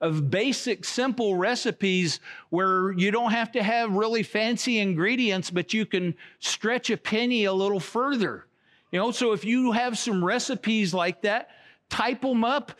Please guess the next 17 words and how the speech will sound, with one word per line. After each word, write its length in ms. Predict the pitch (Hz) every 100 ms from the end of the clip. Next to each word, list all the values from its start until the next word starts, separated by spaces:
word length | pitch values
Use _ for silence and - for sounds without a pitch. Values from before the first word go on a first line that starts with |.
| -
and 180 | - 196
put 160 | 208 247
'em 140 | 254
in 100 | 254
the 80 | 247
box 420 | 175 - 294 -
out 220 | 208 156
there 160 | - 156
so 200 | 143 185
that 160 | 185 185
they 120 | 208
can 220 | 220 208
go 220 | 196 220
into 260 | 226 220 240
the 120 | 226
recipe 540 | 233 262 254 - 196
box. 600 | 135 139 104 - - -